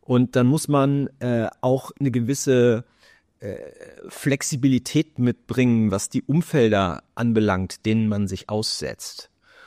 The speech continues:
Und ich hab's gesagt, ich bin seit fünfundzwanzig Jahren in der Beratung und ich hab schon sehr, sehr viele Firmenveranstaltungen, äh, machen dürfen, die dann irgendwo im Taunus waren oder irgendwo im Voralpenland oder so.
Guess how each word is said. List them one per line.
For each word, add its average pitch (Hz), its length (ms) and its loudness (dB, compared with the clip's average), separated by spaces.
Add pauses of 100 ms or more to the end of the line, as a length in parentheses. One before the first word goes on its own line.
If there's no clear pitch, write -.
(300)
Und 123 340 0
ich - 80 -14
hab's 104 160 -8
gesagt, 127 300 2
ich 92 60 -4
bin 117 100 2
seit 113 120 2
fünfundzwanzig 123 560 0
Jahren 113 220 0
in 117 80 0
der 110 80 0
Beratung 104 560 0
und - 300 -8
ich - 340 -8
hab - 100 -8
schon 123 280 -2
sehr, 143 400 2
sehr 131 220 0
viele 117 580 -2 (540)
Firmenveranstaltungen, 120 1300 0 (120)
äh, 110 260 -8
machen 120 320 -2
dürfen, 117 320 0
die 110 80 -2
dann 107 160 2
irgendwo 95 320 -2
im 87 140 -12
Taunus 107 560 -2
waren 98 420 -2
oder 92 220 -8
irgendwo 95 480 -4
im 95 120 -6
Voralpenland 98 1040 -4
oder 104 220 -4
so. 104 220 -2